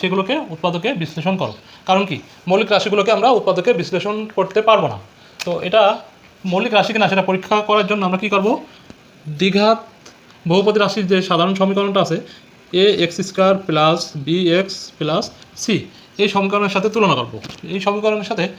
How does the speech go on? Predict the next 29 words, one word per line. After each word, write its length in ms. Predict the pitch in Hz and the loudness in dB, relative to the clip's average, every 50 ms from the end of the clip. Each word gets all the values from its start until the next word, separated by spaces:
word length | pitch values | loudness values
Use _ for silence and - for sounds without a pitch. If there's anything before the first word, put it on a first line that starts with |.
| - - - - | -18 -20 -10 -6
তুলনা 240 | - 196 202 202 202 196 | -2 0 0 0 0 0
করার 180 | 202 196 202 196 196 | 2 2 2 2 2
পর 160 | 202 180 170 185 214 175 165 | 2 2 2 2 0 -2 -2
যদি 180 | 170 165 170 185 233 262 - - - - - - - - - - - - - - - - 151 | 0 0 0 0 0 -2 -6 -10 -18 -20 -20 -20 -20 -20 -20 -20 -20 -20 -20 -20 -14 -10 -2
বি 100 | 151 202 214 202 | 0 0 0 0
স্কয়ার 220 | - - 233 220 214 190 | 0 2 2 2 4 4
মাইনাস 280 | 185 180 180 175 175 175 - - - | 2 2 2 2 0 -2 -4 -12 -6
ফোর 260 | - 196 196 196 208 208 202 - - 175 | -2 0 2 2 2 0 -2 -2 -2 -2
এ 20 | 180 170 180 - | 0 0 -2 -4
সি 140 | - 190 170 190 208 - - - - - - 175 180 | -2 -2 -2 -2 -4 -10 -18 -20 -20 -12 -4 -2 0
এর 80 | 185 185 185 | 0 2 2
মান 180 | 180 170 160 180 202 - - - - - - 165 160 | 2 2 2 0 -4 -8 -14 -20 -20 -14 -8 -4 0
জিরো 140 | 190 208 208 196 | 4 4 4 4
অপেক্ষা 340 | 190 196 190 196 - 196 208 196 170 156 | 2 0 -8 -8 -2 0 0 0 2 2
বড় 140 | 175 196 196 175 147 | 4 4 4 4 4
হয়, 160 | 160 170 208 262 - - - - - - - - - - - - - _ _ - - - | 2 2 0 -2 -6 -12 -20 -20 -20 -20 -20 -20 -20 -20 -20 -20 -20 _ _ -20 -14 -6
সেই 160 | - 240 247 240 240 | 0 0 0 2 0
সকল 160 | 226 226 214 202 185 | 0 0 2 2 2
রাশিকে 240 | 165 - 190 190 190 180 | 0 0 -2 -2 -2 -2
আমরা 140 | 170 175 208 294 - - - - - - - - - - - - | 0 0 0 0 -2 -6 -14 -20 -20 -20 -20 -20 -20 -14 -10 -8
উৎপাদকে 280 | 160 165 180 160 165 220 196 | -2 -2 -2 0 0 -2 -2
বিশ্লেষণ 320 | 170 139 - 165 143 160 143 147 | -2 -4 -4 -6 -6 -8 -4 -2
করতে 160 | 202 208 202 160 | -2 -2 0 -2
পারবো। 180 | 127 117 113 120 - 151 160 196 | -2 -4 -4 -6 -2 2 4 4
আর 80 | 190 160 190 - - - - - - - - _ - - - - - - - 175 185 | 4 2 2 -2 -12 -20 -20 -20 -20 -20 -20 _ -20 -20 -20 -20 -20 -16 -8 -4 -2
এই 60 | 208 175 | -2 0
বি 80 | 208 202 - | 0 -2 -2
স্কয়ার 180 | - 220 214 202 | -2 -2 0 2
মাইনাস 180 | 202 208 202 | 2 0 0